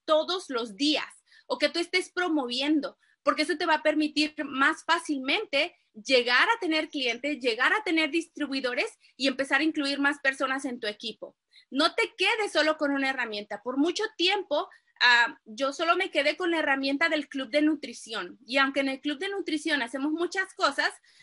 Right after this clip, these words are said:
pero prácticamente nos autoempleamos.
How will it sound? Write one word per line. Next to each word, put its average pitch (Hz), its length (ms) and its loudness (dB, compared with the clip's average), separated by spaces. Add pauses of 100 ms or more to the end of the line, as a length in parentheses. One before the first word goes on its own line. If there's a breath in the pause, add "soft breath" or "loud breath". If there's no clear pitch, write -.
(220 soft breath)
pero 302 340 4
prácticamente 349 920 0
nos 339 220 0
autoempleamos. 247 1160 0